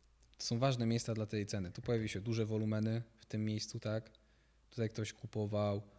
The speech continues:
Tutaj była duża, duża aktywność dużych graczy po tych kursach. I znowu doszliśmy do tej aktywności tych dużych graczy po tych kursach. To jest bardzo ważne miejsce w tym momencie, gdzie się zatrzymaliśmy. Tak?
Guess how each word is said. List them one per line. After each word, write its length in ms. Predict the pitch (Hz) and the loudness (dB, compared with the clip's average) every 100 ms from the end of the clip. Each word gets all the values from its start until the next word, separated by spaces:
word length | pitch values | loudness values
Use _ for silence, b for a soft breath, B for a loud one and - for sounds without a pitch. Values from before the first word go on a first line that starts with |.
| B B | B B
Tutaj 240 | - - 113 | -6 -2 0
była 200 | 117 113 | 2 2
duża, 500 | 131 127 117 110 107 | 0 0 2 2 2
duża 420 | 120 113 110 101 | 0 2 2 0
aktywność 880 | 113 - 117 110 110 117 - - - 113 | -4 -2 -2 2 0 0 -4 -12 -14 -4
dużych 380 | 117 110 107 | -2 0 0
graczy 500 | 110 110 101 113 135 156 b b b - | 0 0 0 0 0 -2 b b b -6
po 60 | 127 | -2
tych 200 | 131 - | -2 -2
kursach. 600 | - 110 - - - - | 0 0 -2 -8 -10 -8
I 60 | |
znowu 340 | 110 135 156 143 | -2 0 2 0
doszliśmy 580 | 120 - 117 - 123 120 - - _ 117 | 0 0 0 2 2 0 -6 -20 _ -4
do 200 | 117 113 | -2 0
tej 180 | 113 113 | 0 0
aktywności 640 | 101 - 104 110 107 - | -4 -4 -4 -2 -4 -6
tych 180 | - 95 | -8 -6
dużych 340 | 117 107 98 | -4 -2 -4
graczy 340 | 90 95 - 170 | -2 -4 -6 -10
po 120 | 135 | -12
tych 160 | 175 | -12
kursach. 480 | - 160 113 - - - B B B B | -8 -6 -4 -8 -12 -20 B B B B
To 140 | - 135 | -6 -4
jest 100 | 123 | 0
bardzo 320 | 143 156 165 | 2 2 2
ważne 320 | 147 143 147 | 0 0 2
miejsce 340 | 131 101 - 135 | 0 0 -2 -4
w 60 | |
tym 240 | - 131 123 | -2 -2 0
momencie, 400 | 127 107 104 147 | 0 0 -2 -4
gdzie 100 | 143 | -4
się 100 | 196 | -2
zatrzymaliśmy. 680 | 202 - 349 208 - 87 110 - b b b b b b b | -2 0 2 2 0 -6 -10 -16 b b b b b b b
Tak? 280 | - 214 | -4 -4